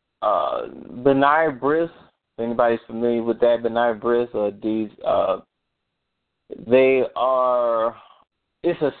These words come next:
sect of, uh, quote-unquote Israelite theory,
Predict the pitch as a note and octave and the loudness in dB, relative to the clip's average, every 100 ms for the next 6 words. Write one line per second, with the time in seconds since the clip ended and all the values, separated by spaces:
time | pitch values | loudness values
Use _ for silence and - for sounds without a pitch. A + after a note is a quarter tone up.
0 | - F#3 E3+ - - - C3+ C3 B2+ A#2+ | -4 -2 -2 -6 -12 -4 -2 0 0 -2
1 | A2 - _ _ _ - G2+ F2 - - | -6 -18 _ _ _ -6 0 0 -2 -2
2 | D3 C3+ B2+ C#3+ B2 - C3+ C3 B2+ B2 | 0 2 0 -2 -2 0 -2 0 0 0
3 | A2+ E2 A2 C#3 C#3+ D#3 | -2 -4 -2 0 -2 -6